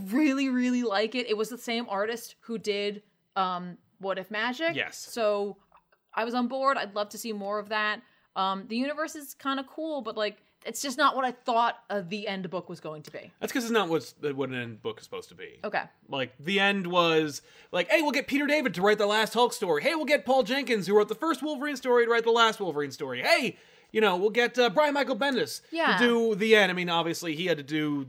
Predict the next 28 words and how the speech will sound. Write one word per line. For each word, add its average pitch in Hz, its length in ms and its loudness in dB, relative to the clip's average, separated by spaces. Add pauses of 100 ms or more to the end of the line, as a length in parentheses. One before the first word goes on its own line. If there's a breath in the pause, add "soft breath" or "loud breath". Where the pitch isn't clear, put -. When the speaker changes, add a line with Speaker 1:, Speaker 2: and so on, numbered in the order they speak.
(100)
Speaker 2:
the 147 80 -4
End 160 120 -2
of 139 80 -8
Days, 220 400 8
but 170 160 -2
it 165 40 -4
was, 170 300 -6
you 202 80 -6
know, 156 220 -4
still 226 320 2
same 190 200 -4
principle. 165 440 -8
Speaker 1:
Right. 214 400 2
Speaker 2:
Um, 151 400 2 (160)
but, 165 260 -4
uh, 165 140 2
but 170 120 -4
yeah, 190 140 4
no, 180 140 0
that's 165 240 0
not 151 240 -2
what 151 140 -2
we're 139 100 -8
supposed 123 240 -8
to 131 40 -12
be 120 40 -14
doing 110 200 -14
here. 104 200 -16